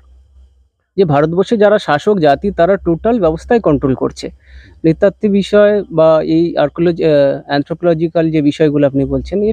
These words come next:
টোটালি তাদের হাতে। তো সেই জন্য তারা প্রতিনিয়ত বিভিন্ন অ্যাঙ্গেল থেকে চেষ্টা করছেন এবং এমনকি হিস্টোরিক্যাল ব্যাকগ্রাউন্ডের সাথে সাথে আজকের দিনে যে সোশ-, মিডিয়া যেটা রয়েছে, যার দ্বারা মানুষ, আহ, কিছুটা হলেও বুদ্ধের, আহ, বিষয়ে আমরা জানতে পারি, সেই বিষয়গুলোকে ওরা কন্ট্রোল করার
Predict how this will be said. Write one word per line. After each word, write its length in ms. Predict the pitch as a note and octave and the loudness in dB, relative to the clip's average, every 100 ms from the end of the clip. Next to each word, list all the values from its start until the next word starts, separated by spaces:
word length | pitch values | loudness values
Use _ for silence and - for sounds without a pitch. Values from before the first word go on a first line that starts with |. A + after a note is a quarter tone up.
| - | 0
টোটালি 360 | F3 G#3+ A3+ | 0 2 2
তাদের 280 | G3+ D#3 C#3+ | 4 2 2
হাতে। 240 | B2 - C#3 _ _ - _ _ G#3+ | -2 -10 -18 _ _ -20 _ _ -8
তো 60 | |
সেই 160 | - A3+ | -2 0
জন্য 200 | A#3+ B3+ | 2 2
তারা 340 | G3 F#3 A#3+ | 4 4 2
প্রতিনিয়ত 680 | A#3 G3 F#3 A3 G#3+ A3 C#4 | 0 -2 -2 0 0 0 -2
বিভিন্ন 400 | G#3 G3+ B3+ C#4 | -2 0 2 2
অ্যাঙ্গেল 280 | A#3 G#3+ G3+ | 2 0 0
থেকে 200 | G3 F3 | -2 0
চেষ্টা 300 | E3 - C#3+ | -2 -2 -4
করছেন 340 | D3 - F#3+ | -4 -2 0
এবং 320 | F3 F3+ F#3+ - E3+ | 2 2 0 -2 0
এমনকি 340 | E3+ E3+ A3 | 2 2 2
হিস্টোরিক্যাল 600 | F3 C#3 - G3 G3+ G#3+ | 2 2 0 0 2 2
ব্যাকগ্রাউন্ডের 480 | F3 E3 F3 F#3 G3 | 2 2 2 2 -2
সাথে 280 | D3+ C#3+ F3 | -2 -6 -4
সাথে 240 | F3+ G3+ | -2 2
আজকের 360 | D#3 - G3+ G3+ | 0 0 -4 -2
দিনে 200 | A3 G#3+ | -2 -2
যে 120 | A3 | -2
সোশ-, 240 | F#3 - - - - - | -2 -4 -12 -20 -20 0
মিডিয়া 380 | E3+ F3 A3+ A#3 | 2 4 4 4
যেটা 260 | F#3 F3 D#3+ | 2 0 0
রয়েছে, 280 | D#3 D#3 | 0 -2
যার 220 | D#3 D3+ C#3+ | -2 -2 0
দ্বারা 180 | D#3 | 0
মানুষ, 400 | D3+ C#3+ D3 - - | 0 -2 -4 -8 -8
আহ, 120 | D3 | -6
কিছুটা 340 | C#3+ C#3 F3 E3+ | -6 -4 0 0
হলেও 180 | E3+ | 2
বুদ্ধের, 320 | D3+ C3+ D3+ D3+ _ _ _ _ - | 0 0 0 -2 _ _ _ _ -4
আহ, 160 | C#3 | 0
বিষয়ে 220 | C#3 D#3 | 0 2
আমরা 160 | C#3 C#3 | 2 2
জানতে 300 | C3+ C#3+ D3+ | 2 2 2
পারি, 200 | D3 D3+ | 2 2
সেই 180 | - F#3 | 2 2
বিষয়গুলোকে 600 | G3 A#3 A3 A3 G#3+ A3+ | 2 2 2 2 2 2
ওরা 160 | F#3 | 2
কন্ট্রোল 300 | E3 D3+ D3+ | 2 -2 -2
করার 180 | C#3+ C#3+ | 0 0